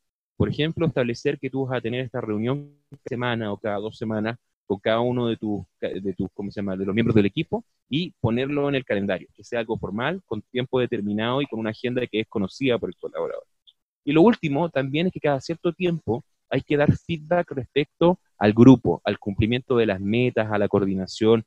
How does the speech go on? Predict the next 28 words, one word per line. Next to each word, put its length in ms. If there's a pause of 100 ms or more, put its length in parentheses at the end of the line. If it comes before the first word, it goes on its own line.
(200)
a 120
las 160
nuevas 420
cosas 320
que 80
se 220
vienen 400
para 180
el 120
equipo 500 (240)
o 100
los 100
nuevos 220
desafíos. 600 (340)
Y 60
esto 160
es 60
importante 800
hacerlo 460
de 80
forma 280
también 400
cotidiana 800
y 100
hacerlo 380
de 80
forma 240
estructurada. 580